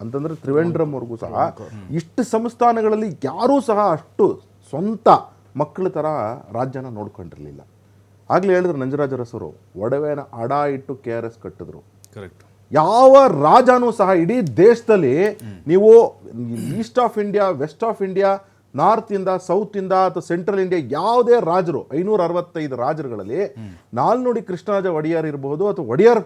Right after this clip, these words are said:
Speaker 1: ಕುಟುಂಬ ಇರ್ಬೋದು, ಮಕ್ಕಳಂತೆ ನೋಡ್ಕೊಂಡಿದ್ದ ಪ್ರಜೆಗಳನ್ನ ಯಾರಾದ್ರೂ ಇದ್ರೆ ಅದು only and only ಒಡೆಯರ್ ಕುಟುಂಬ ಮಾತ್ರ. ಅಲ್ಲೇ ಇದೆ ಹೈದರಾಬಾದ್ ಕರ್ನಾಟಕ.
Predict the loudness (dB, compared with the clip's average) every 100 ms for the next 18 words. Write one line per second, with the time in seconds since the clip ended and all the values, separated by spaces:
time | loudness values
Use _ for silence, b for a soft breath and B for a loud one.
0 | -6 -8 -4 -2 -2 -4 -4 2 2 2
1 | b b b b _ -8 -8 -6 4 4
2 | 4 0 -6 -4 -6 -6 -8 -10 -8 -6
3 | -4 -4 -6 -10 -14 -6 -4 -2 -4 -6
4 | -4 -4 -4 -10 -14 -10 -10 -6 -2 -2
5 | -2 -4 -4 -6 -8 -10 -10 -12 -12 -10
6 | -12 -12 -18 -18 -18 -18 -18 -18 -20 b
7 | b b b b _ _ -4 4 6 6
8 | 2 -2 -4 -6 -10 -12 -12 -14 -18